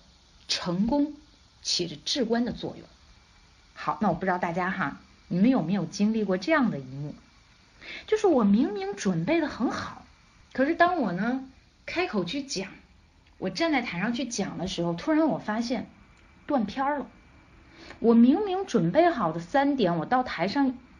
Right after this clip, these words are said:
忘了讲了两点以后，第三点怎么也想不起来。我记得在我上大学的时候，有一次呢，我们参加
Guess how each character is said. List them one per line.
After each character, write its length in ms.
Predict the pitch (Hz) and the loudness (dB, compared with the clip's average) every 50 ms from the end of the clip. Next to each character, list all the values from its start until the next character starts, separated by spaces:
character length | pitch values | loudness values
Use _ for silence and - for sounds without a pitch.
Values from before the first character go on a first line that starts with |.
| - - - - - - - - - 302 | -20 -20 -20 -20 -20 -20 -20 -20 -8 0
忘 400 | 330 349 392 415 392 330 214 160 | 2 2 2 4 2 2 2 2
了 160 | 139 - - | 0 -4 -6
讲 240 | - - 165 - - | -6 -6 -6 -6 -6
了 100 | 151 147 | -8 -8
两 220 | 151 147 135 156 | -8 -8 -8 -6
点 200 | 156 156 143 151 | -6 -6 -6 -8
以 60 | 143 - | -8 -10
后， 220 | - - - - - _ _ _ _ _ _ - - _ _ _ - - - - - - | -12 -14 -16 -18 -18 _ _ _ _ _ _ -20 -20 _ _ _ -20 -20 -20 -20 -2 0
第 100 | 330 320 | 0 0
三 220 | - 370 349 349 | 2 0 -2 -2
点 200 | 311 294 302 302 | -2 -4 -4 -8
怎 220 | - - 247 180 | -4 -2 -2 -2
么 160 | 165 160 196 349 | 0 0 -2 0
也 160 | 415 392 330 | 0 0 -2
想 220 | - 233 175 156 | -2 -2 -4 -4
不 60 | 180 | -6
起 140 | 170 - - | -6 -8 -10
来。 180 | 139 - - - - - - - - _ _ _ _ _ _ _ _ - - - - - - - - - - - - - - - - - - - - _ | -10 -12 -14 -16 -18 -20 -20 -20 -20 _ _ _ _ _ _ _ _ -20 -20 -20 -18 -18 -18 -18 -18 -20 -20 -20 -20 -20 -20 -20 -20 -20 -20 -20 -6 _
我 100 | - 262 | 4 4
记 180 | 247 - 294 294 | 4 4 0 0
得 100 | 294 277 | 0 2
在 140 | 233 311 294 | 2 2 2
我 120 | 247 180 | 2 0
上 220 | 170 - 247 247 | 0 -2 -4 -4
大 160 | 262 269 247 233 | -4 -4 -4 -6
学 260 | - - 147 143 156 | -6 -6 -6 -6 -4
的 120 | 190 233 | -4 -4
时 200 | - - 151 135 143 | -4 -4 -6 -8 -8
候， 180 | 147 143 151 156 | -8 -8 -8 -8
有 160 | 147 - - | -8 -8 -10
一 60 | 156 | -10
次 200 | - - 262 254 | -10 -6 -4 -4
呢， 140 | 220 202 170 | -2 -2 -4
我 80 | 151 | -4
们 140 | 143 143 156 | -6 -8 -10
参 260 | - - - 208 208 | -10 -8 -4 -4 -2
加 500 | 202 226 220 220 220 220 214 214 220 220 | -2 -2 -4 -2 -2 -4 -4 -6 -8 -10